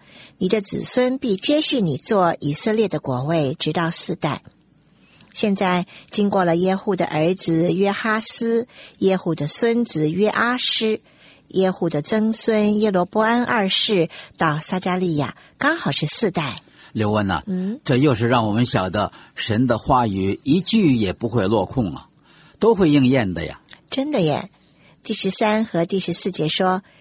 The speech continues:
Speaker 1: 犹大王乌西雅三十九年，亚比的儿子沙龙登基，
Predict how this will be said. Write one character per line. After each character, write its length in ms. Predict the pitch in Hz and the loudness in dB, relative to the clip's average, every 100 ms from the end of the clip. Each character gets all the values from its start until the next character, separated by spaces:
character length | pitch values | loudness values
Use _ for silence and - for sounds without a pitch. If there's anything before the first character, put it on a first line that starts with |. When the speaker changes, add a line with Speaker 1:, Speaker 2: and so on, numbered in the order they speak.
| - _ - | -20 _ -2
Speaker 1:
犹 120 | 185 | 0
大 220 | 226 202 | 2 2
王 300 | 180 175 190 | 2 0 0
乌 100 | 214 | 0
西 220 | - 226 | 0 0
雅 200 | 208 160 | 0 0
三 200 | - 202 | 0 -2
十 80 | 208 | -2
九 200 | 185 165 | -2 0
年， 440 | 156 156 156 170 196 - - - | 0 0 0 -2 -4 -10 -10 -2
亚 200 | 196 240 | 0 0
比 140 | 180 | -2
的 120 | 196 | -2
儿 220 | 175 170 | 0 -2
子 220 | 185 - 156 | -2 -2 -2
沙 260 | - 262 | 0 0
龙 220 | 233 170 | 0 0
登 240 | 185 180 180 | 0 -2 -2
基， 320 | - 175 | -4 -4